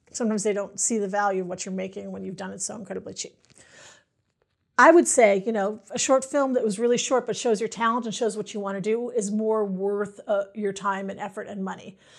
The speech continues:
And so, you know, again, I don't think you can make a short film for no money whatsoever. You can make a short film for five hundred dollars. You can make a short film for a couple of thousand dollars. Quite often I teach, and some of my students underestimate how much money they have to put into it,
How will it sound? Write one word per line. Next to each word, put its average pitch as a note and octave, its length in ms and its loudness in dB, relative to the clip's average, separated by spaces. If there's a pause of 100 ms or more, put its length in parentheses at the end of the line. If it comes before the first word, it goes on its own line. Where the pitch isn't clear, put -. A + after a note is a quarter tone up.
(280)
And B3 160 2
so, A3 300 4
you G#3+ 120 -2
know, G3+ 240 -2 (140)
again, C#4 220 0
I A3 100 0
don't A#3+ 160 -4
think B3+ 180 2
you C#4+ 140 0
can C#4 100 -4
make B3+ 120 2
a C4 40 -4
short C4 220 -2
film C4 160 -2
for - 100 -4
no G#3+ 440 6
money F3+ 180 -2
whatsoever. G#3+ 420 0
You E4 100 2
can E4+ 120 -8
make E4+ 140 -2
a D#4+ 40 -2
short E4+ 200 -2
film F4 160 -2
for E4+ 360 2 (300)
five D#4+ 300 8
hundred A3+ 200 4
dollars. E3+ 380 -2
You G3+ 60 -8
can G3 100 -10
make G3 140 -6
a - 20 -8
short G3+ 220 -6
film A3 160 -8
for B3 100 -4
a A#3+ 60 -2
couple C4 360 -2
of F3+ 120 -4
thousand F#3 400 -6
dollars. F#3 480 -6 (400)
Quite C#4+ 180 4
often D4+ 480 4
I B3 80 2
teach, - 480 -2
and A#3 140 -4
some B3+ 140 0
of B3+ 60 -2
my B3 80 -2
students A#3 520 -4
underestimate A3 640 0
how G3 100 -8
much G3 180 -8
money G3 220 -6
they F#3+ 120 -2
have F#3 160 -4
to G3 60 -14
put F#3 200 -6
into F#3 300 -8
it, - 140 -14